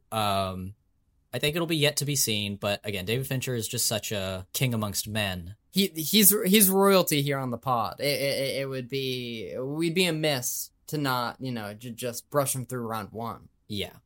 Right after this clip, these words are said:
Speaker 2: Uh, but we, we were talking about Greta Gerwig, Lady Bird, wonderful movie, and, uh, we, at least,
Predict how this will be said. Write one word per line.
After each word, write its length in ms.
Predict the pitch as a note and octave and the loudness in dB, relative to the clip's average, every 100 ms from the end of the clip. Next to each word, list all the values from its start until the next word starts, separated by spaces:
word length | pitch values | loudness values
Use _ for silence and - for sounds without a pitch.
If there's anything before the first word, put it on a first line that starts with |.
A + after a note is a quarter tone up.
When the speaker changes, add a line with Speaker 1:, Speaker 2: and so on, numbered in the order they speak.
| - | 2
Speaker 2:
Uh, 140 | F#3 | 4
but 340 | E3+ G#3 - F3 | 8 8 8 2
we, 200 | G3+ G3+ | 4 4
we 200 | F3 G3 | 4 0
were 80 | |
talking 220 | F#3+ A3 G#3+ | 2 -2 0
about 180 | G#3 | -2
Greta 180 | F#3+ F3+ | 0 0
Gerwig, 600 | D#3+ D#3+ D#3+ D3+ C#3 C3 - | 2 0 0 0 -2 -8 -2
Lady 320 | D#3 G#3+ A3+ | 4 6 4
Bird, 500 | D#3 D3 C#3+ C3+ C#3+ _ _ | 2 2 2 -2 -10 _ _
wonderful 400 | D3 D#3 C#3+ D3 | -2 0 0 -4
movie, 440 | C#3 C3+ B2+ B2 | -4 -4 -2 -2
and, 320 | G#2 C#3 C3+ A2 | -2 -2 -2 -2
uh, 200 | C3 C3 | -2 -2
we, 300 | C#3 C3+ - - | -4 -4 -6 -4
at 180 | D3 D#3 | -2 0
least, 460 | D3+ - - - | 2 2 0 -4